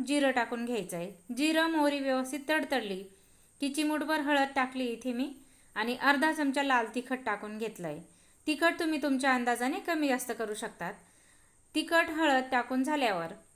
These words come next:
आपण बारीक कापून घेतलेल्या ज्या कैरीच्या फोडी आहेत त्या टाकून घ्यायच्या आहेत, व्यवस्थित मिक्स करायचं आहे. आणि त्यानंतर आता चवीनुसार मीठ टाकून घ्यायचं आहे. तुम्हाला जर वेळेवर भाजी काय करू हा प्रश्न पडत असेल, तर तुम्ही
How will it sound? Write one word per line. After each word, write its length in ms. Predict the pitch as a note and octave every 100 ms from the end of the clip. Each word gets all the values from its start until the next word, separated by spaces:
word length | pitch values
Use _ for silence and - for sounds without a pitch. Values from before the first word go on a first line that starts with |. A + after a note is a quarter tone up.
| _ _ _ _ _ -
आपण 280 | A#3+ D4+ E4
बारीक 280 | D#4+ D4 D4
कापून 360 | C#4 C4 C#4
घेतलेल्या 360 | C#4+ C#4+ B3 A#3
ज्या 100 | C4+
कैरीच्या 460 | D4 D4+ C#4+ C#4+
फोडी 280 | C4+ C#4+ B3+
आहेत 320 | A3+ G#3+ B3+ D#4+
त्या 80 | E4
टाकून 400 | D#4+ C#4+ C#4+ B3
घ्यायच्या 320 | B3 G#3 F#3
आहेत, 120 | F#3+ G#3
व्यवस्थित 440 | A3+ A3+ A#3+ C4+ C4
मिक्स 260 | C#4 C#4 -
करायचं 460 | C4 B3 A#3 A#3
आहे. 200 | A#3+ F3+ F#3+ - _ _ _ _ _ _ _ _ _ _ _ _ -
आणि 220 | A#3 C#4+
त्यानंतर 460 | D4 F4+ F4+ D#4+ C#4+
आता 160 | C4+
चवीनुसार 640 | D4+ E4 D#4 D#4 D4+ D4+ E4+
मीठ 260 | F4 D#4+ C#4+
टाकून 320 | B3+ C4 B3+
घ्यायचं 320 | B3+ F#3 F#3
आहे. 180 | D#3+ E3 - _ _ _ _ _ _ _ _ - _ -
तुम्हाला 320 | D#4+ F4 F4
जर 180 | F4 F#4
वेळेवर 400 | E4+ D4 C#4 C4+
भाजी 340 | C4+ C#4 C#4
काय 240 | C#4+ C4 A#3+
करू 240 | A3 G#3
हा 140 | A3
प्रश्न 380 | C4 C#4 C#4+ D4
पडत 300 | C#4 B3+ A#3
असेल, 380 | G#3+ G#3+ F3 E3
तर 100 | A#3 A#3
तुम्ही 200 | C4+